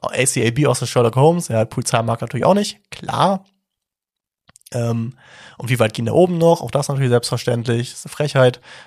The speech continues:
Dann wieder A C A B aus der Robocop, er sucht sich da auch wieder die Maschen aus oder halt die Leute, die cool sind. So, er sagt zwar, „All cops are bastards“, außer die, die ich ganz cool finde. So, ja. Auch natürlich über Polizei lässt sich dann wieder streiten.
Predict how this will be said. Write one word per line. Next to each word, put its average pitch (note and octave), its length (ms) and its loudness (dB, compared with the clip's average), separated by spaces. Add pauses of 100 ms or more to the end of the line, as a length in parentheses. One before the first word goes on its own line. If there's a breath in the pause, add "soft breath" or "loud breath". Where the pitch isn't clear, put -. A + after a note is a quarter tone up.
Dann - 120 -10
wieder - 140 0
A A2+ 120 0
C - 180 -4
A A2 40 -4
B C#3+ 160 2
aus A#2+ 140 0
der B2 100 -2
Robocop, D#3+ 600 2
er A#2+ 60 -2
sucht B2+ 160 -4
sich - 100 -10
da - 80 2
auch D3+ 160 0
wieder D3 120 0
die B2+ 120 -4
Maschen C3 320 0
aus C3 300 2
oder A#2+ 160 0
halt B2 180 -4
die C3 40 -2
Leute, C#3+ 180 4
die A#2+ 100 -4 (100)
cool C3 140 2
sind. A2+ 360 -6
So, A#2+ 240 0 (340 loud breath)
er A#2 100 -4
sagt C3+ 260 2
zwar, C#3 420 4
„All D3 160 2
cops - 280 0
are C3 80 4
bastards“, F3 600 4 (360)
außer D3+ 540 4
die, B2+ 160 -2
die B2 100 -2
ich G#2+ 80 -4
ganz F#2 240 -6
cool A#2+ 120 -4
finde. - 440 -12
So, - 260 -16 (100)
ja. - 320 -20 (560)
Auch - 160 -14
natürlich A#2+ 280 -4
über A#2 140 -6
Polizei D3+ 360 0
lässt C#3 180 -2
sich C#3 60 -4
dann B2+ 80 -2
wieder A#2+ 140 -4
streiten. A#2+ 440 -6